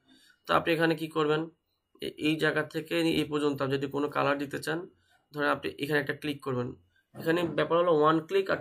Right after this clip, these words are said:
two click, এই দুটা জিনিস মনে রাখতে হবে। এখানে ওয়ান click দেন, এটা চলে আসবে, আবার two click দেন, আবার এটা চলে আসবে। মানে আপনি এখান থেকে নিয়ে এই পর্যন্ত কি color চাচ্ছেন,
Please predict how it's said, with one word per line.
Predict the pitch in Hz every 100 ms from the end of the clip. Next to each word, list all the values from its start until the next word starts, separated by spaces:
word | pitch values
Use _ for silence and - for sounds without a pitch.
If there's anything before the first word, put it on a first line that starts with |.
| 127
two | 175
click, | 170 143 131 -
এই | 135
দুটা | 143 156
জিনিস | 151 156 151 156
মনে | 143
রাখতে | 131 127 127
হবে। | 131 147 165 - _ _
এখানে | _ 151 151
ওয়ান | 147 160 160
click | 175 170
দেন, | 180 214 - _ _ _ -
এটা | 147
চলে | 147 147 139
আসবে, | 123 120 127 - _ _ _ -
আবার | 135 135 -
two | 165
click | 170 185 170
দেন, | 180 226 - _ _ _ _
আবার | 147 147 151
এটা | 160
চলে | 160 143 135
আসবে। | 120 127 135 _ _ _ - -
মানে | 160
আপনি | 156 175 -
এখান | - - 185 175
থেকে | 185 190
নিয়ে | 190 170
এই |
পর্যন্ত | 160 160 151 -
কি | -
color | 165 151 135
চাচ্ছেন, | 127 127 -